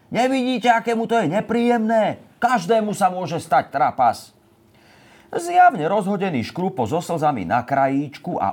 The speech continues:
upchatým zobákom už nemohol potlačiť narastajúci tlak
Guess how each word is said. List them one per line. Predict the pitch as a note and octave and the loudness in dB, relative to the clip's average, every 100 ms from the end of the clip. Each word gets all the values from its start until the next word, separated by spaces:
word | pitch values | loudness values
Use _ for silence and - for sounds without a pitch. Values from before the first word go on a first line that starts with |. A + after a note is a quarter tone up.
| D#3 | 0
upchatým | D#3 - C#3+ G#2 F2 | -2 0 0 0 -6
zobákom | F2+ B2 C3+ C#3 E3+ D#3 E3+ - - - | -4 0 2 2 0 -4 -4 -14 -18 -4
už | B2 G#2+ | -2 0
nemohol | F3+ C4 B2 B2+ G#2 | -2 0 0 0 0
potlačiť | E3+ F3 D3+ A#2+ F#2+ | -4 -2 -2 -2 -4
narastajúci | A2 D3 C3+ - A#2 G#2 F#2+ D#2 - | 0 0 0 -2 -2 -4 -8 -14 -4
tlak | F#2+ C#3 - | 0 0 -2